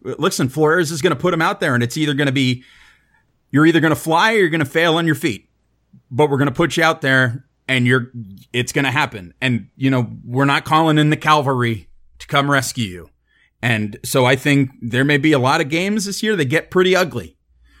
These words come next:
But a-, a-, as I said earlier, I think what is gonna be key is to see those moments and those handful of players, maybe more than a handful of players on this team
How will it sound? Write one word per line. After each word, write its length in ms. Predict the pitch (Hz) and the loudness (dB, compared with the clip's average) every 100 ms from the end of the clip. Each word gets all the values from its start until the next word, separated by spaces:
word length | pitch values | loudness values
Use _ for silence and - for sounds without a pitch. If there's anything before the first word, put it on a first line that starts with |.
| _ _ - | _ _ 0
But 280 | 139 127 _ _ _ | 0 0 _ _ _
a-, 120 | - | -6
a-, 240 | 127 123 - | -4 -4 -4
as 280 | 127 135 123 | 0 0 2
I 80 | |
said 260 | 135 175 160 | 0 2 4
earlier, 640 | 156 165 143 113 110 107 - | 4 4 2 0 -2 -6 -4
I 80 | 127 | -2
think 600 | 123 135 123 123 - - _ _ - _ _ | 0 2 2 0 -4 -20 _ _ -20 _ _
what 240 | - 117 123 | -4 0 2
is 100 | 123 | 2
gonna 160 | 139 | 2
be 140 | 139 131 | 0 -2
key 400 | - 202 156 123 | -2 -2 2 0
is 240 | 120 120 | 0 -2
to 100 | - | -2
see 300 | 113 - 151 | -4 -2 0
those 320 | 156 160 165 | 4 4 4
moments 580 | 127 147 170 113 117 - - | 4 4 2 0 -2 -6 0
and 160 | 127 127 | 4 4
those 200 | 131 123 | 4 2
handful 420 | 127 147 131 143 | 2 0 2 0
of 80 | 127 | 2
players, 580 | 143 147 151 151 - | 2 4 4 2 -4
maybe 300 | - 107 113 | -6 -2 2
more 360 | 123 123 127 151 | 6 6 6 4
than 140 | 156 | 2
a 80 | 156 | 2
handful 320 | 151 151 147 | 2 2 0
of 80 | 143 | 0
players 320 | 139 147 131 | 2 2 2
on 100 | 131 | 2
this 140 | 123 120 | 2 2
team 320 | 135 139 107 | 2 2 0